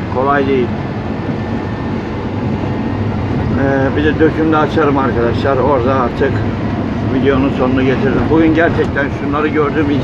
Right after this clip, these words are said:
sabah arkadaşlar. Yani hiç ne video yapasım oldu, ne konuşasım var. Yani gerçekten çok üzüldüm. Bakın orada halen tepede bekleyenler var. Biraz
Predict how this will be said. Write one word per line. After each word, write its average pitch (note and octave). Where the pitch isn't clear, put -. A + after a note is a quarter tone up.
sabah C#3
arkadaşlar. B2
Yani D3+
hiç D#3
ne E3+
video D#3+
yapasım D#3+
oldu, D3+
ne D#3
konuşasım D3+
var. C#3+
Yani C#3
gerçekten D#3+
çok E3
üzüldüm. B2+
Bakın C3+
orada C3+
halen D#3+
tepede D3
bekleyenler C3+
var. B2+
Biraz C#3+